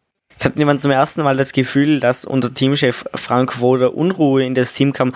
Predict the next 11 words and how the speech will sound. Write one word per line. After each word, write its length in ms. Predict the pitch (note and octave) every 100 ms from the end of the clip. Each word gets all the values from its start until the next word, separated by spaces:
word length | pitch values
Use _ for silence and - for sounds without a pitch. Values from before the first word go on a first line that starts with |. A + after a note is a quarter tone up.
| - -
Äh, 160 | - C3
Spielzüge, 640 | - E3+ G#3+ - C#3+ C3
die 100 | B2
wollten 240 | B2+ C#3+ C#3
irgendwie 200 | C#3 C3+
nicht 200 | - -
mehr 80 |
ganz 220 | C3 B2+ -
funktionieren. 640 | C#3+ C3 D3 D3 D3 D#3 -
Da 260 | C3 C3 - - -
haben 400 | C3 C#3 C#3+